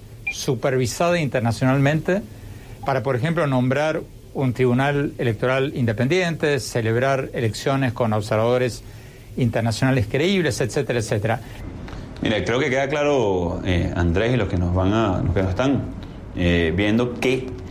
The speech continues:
Speaker 2: eh, con Nicolás Maduro, eh, no hay posibilidad de diálogo. Y, y subrayo esto, con Maduro. ¿Por qué?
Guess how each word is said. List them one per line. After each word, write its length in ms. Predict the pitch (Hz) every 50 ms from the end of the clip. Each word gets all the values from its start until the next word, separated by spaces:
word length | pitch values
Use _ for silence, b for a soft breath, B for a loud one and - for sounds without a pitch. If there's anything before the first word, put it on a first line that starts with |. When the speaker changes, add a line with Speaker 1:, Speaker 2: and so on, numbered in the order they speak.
| B B B - - -
Speaker 2:
eh, 400 | 92 98 95 95 92 90 87 85
con 520 | - - 95 95 95 95 92 85 - - 107
Nicolás 320 | 104 92 107 104 101 101
Maduro, 640 | 113 120 120 117 120 123 127 131 127 120 113 - - -
eh, 560 | 104 98 95 90 87 85 85 85 82 69 - - - -
no 160 | - 98 104 107
hay 80 | 110
posibilidad 400 | 113 127 120 - 117 101 101 104
de 60 | - -
diálogo. 300 | - 165 - 101 90 85 - - -
Y, 680 | 90 92 92 92 90 92 85 - - - 98 95 95 92
y 40 | 95
subrayo 420 | - - 107 92 - 120 123 120
esto, 240 | 107 95 - 95 -
con 300 | - 123 127 143 160 175 180 - - - - - - - - - - -
Maduro. 500 | 90 92 90 87 98 101 - - - - - -
¿Por 160 | 98 90 87
qué? 280 | - 107 90 - -